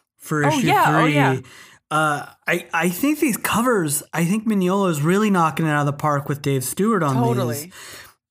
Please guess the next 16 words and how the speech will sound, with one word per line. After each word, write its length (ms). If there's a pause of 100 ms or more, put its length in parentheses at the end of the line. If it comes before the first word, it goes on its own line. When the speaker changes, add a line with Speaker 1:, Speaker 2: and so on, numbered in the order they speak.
(200)
Speaker 1:
And 120
again, 400
I 100
mean, 140
I'm 160
gonna 180
be 460 (280)
constantly 800
saying 300
I 40
want 260
these 140
published 460
with 220
the 100
logos, 580